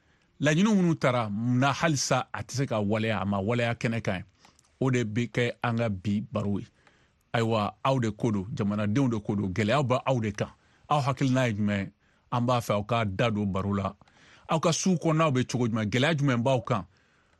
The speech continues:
Wele jumɛn be se ka kɛ faamaw ma ka ɲɛsin nin gɛlɛya nin, n'a daminɛna, a bɛ waati nin bɔ?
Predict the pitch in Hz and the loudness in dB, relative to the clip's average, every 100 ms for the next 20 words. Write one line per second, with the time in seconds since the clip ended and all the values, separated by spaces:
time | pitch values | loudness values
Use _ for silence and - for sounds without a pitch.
0 | _ _ - 208 214 175 151 135 156 131 | _ _ 2 4 4 2 2 2 2 2
1 | 147 127 - 117 127 110 104 98 - 113 | 0 0 0 0 0 0 -2 -4 -2 0
2 | 107 113 135 - 143 143 123 135 113 113 | 2 2 0 0 0 0 0 0 2 0
3 | 120 113 107 110 127 139 123 113 113 107 | 2 2 0 -2 -2 0 0 0 0 0
4 | 104 110 107 104 92 104 101 110 - 117 | 0 0 -2 -4 -2 0 0 -2 -2 -2
5 | 113 110 | 0 -2